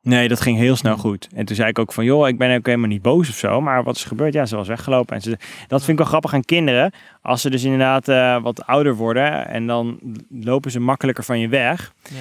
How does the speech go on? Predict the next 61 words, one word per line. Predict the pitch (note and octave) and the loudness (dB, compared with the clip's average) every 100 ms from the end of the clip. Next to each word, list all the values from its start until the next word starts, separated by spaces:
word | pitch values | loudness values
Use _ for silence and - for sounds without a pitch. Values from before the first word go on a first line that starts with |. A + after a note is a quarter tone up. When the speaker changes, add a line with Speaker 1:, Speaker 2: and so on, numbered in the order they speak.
| A#2 | -12
Speaker 1:
Maar | - | -8
ze | A#2+ | -6
gaan | - D#3+ | -2 0
er | |
eigenlijk | F3 E3 E3+ | 2 0 -2
vanuit | - D3 D#3 | 0 0 2
dat | F3+ D3+ | 0 2
je, | D3+ C#3 B2+ A#2+ | 4 4 2 0
dat | C3 | -2
je | C3 | 0
meegaat. | C#3+ F#3 D#3 G#2+ G2+ - | 2 2 0 -4 -6 -10
Speaker 2:
Ja, | C3+ C#3 | -12 -14
dat | C3 | -14
klopt. | C3+ A2+ | -16 -12
Speaker 1:
En | - B2+ | -2 0
als | D3+ | 0
je | D3 | -2
dus | C#3 | -2
twee | D#3+ F3+ | 0 0
keer, | F3+ C3 | 0 -2
als | A#2+ | 0
je | |
één | C#3+ E3+ | 0 0
kind | C#3+ | 0
hebt, | B2+ B2 | 0 2
lukt | D#3 | 2
dat | D#3 A#2+ | 2 -2
nog | A2+ | 0
wel | A2+ A2 | 2 2
eens. | C#3 G#3+ | 2 0
Dan | B2 A2+ | 0 0
kan | A#2+ | 0
je | A#2 | 0
er | A#2 | -2
nog | A2+ | -6
wel | A#2 | -6
een | |
Speaker 2:
Maar | A#2 | -4
Speaker 1:
beetje | A#2 A2+ | -6 -6
Speaker 2:
twee | C#3 | -4
Speaker 1:
schaduw. | D#3 C#3+ | 0 0
Speaker 2:
kunnen | A#2 - | 0 -4
verschillende | - C#3 B2+ | -10 -14 -12
kanten | D3+ D#3 | -12 -12
op | B2 | -6
Speaker 1:
Maar | B2+ | -2
Speaker 2:
gaan. | C3+ | 2
Speaker 1:
bij | D3 | 2
twee | - - E3 D#3 | -2 0 2 2
kan | D#3 D3 | 2 0
je | D3 | 0
dus | C#3 C3+ | -2 -2
wel, | C#3 C3+ C3+ B2 - | 0 2 0 -6 -12
ja, | D3+ A2+ | -6 -4
in | A#2 | -2
de | C3 | -4
situatie | C#3 C3+ D#3+ - | 0 2 2 2
terechtkomen | B2 - A#2+ B2 | -2 2 2 2
dat | B2 | 0
je | B2 | 2
dus | C3 B2 | 0 0